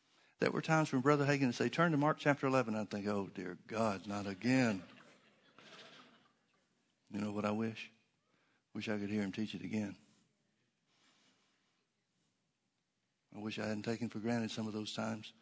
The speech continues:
when I thought, "Not again." You just can't overemphasize the principle of faith.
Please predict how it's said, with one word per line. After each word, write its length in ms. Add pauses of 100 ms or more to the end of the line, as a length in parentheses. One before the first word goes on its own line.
(540)
when 120
I 40
thought, 260
"Not 180
again." 460 (2750)
You 100
just 280
can't 160
overemphasize 680
the 80
principle 400
of 60
faith. 400